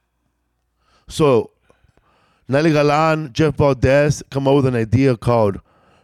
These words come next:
Loco Comedy Slam, hosted by Carlos Mencia. And every week it premiered the sa-, put it this way, man. From me talking to those comedians,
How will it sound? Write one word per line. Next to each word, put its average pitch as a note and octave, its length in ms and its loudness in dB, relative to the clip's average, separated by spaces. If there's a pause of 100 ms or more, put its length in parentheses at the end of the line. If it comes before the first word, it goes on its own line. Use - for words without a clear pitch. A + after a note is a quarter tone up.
(100)
Loco F#3 680 0
Comedy D#3 540 -2
Slam, G2+ 520 -8 (880)
hosted D#3 480 -2
by A#2+ 140 0
Carlos C#3+ 380 -2
Mencia. A#2 720 -4 (760)
And B2 160 -6
every D#3 400 0
week D3 480 0
it B2+ 200 -4
premiered C3 480 2
the A#2 120 0
sa-, B2 260 -6 (840)
put F#3+ 120 4
it F3+ 120 0
this C#3+ 240 2
way, A2 140 2
man. G2+ 360 -2 (360)
From C#3 240 0
me F3 180 2
talking E3 360 -2
to D#3+ 100 0
those C3 180 2
comedians, D3 720 0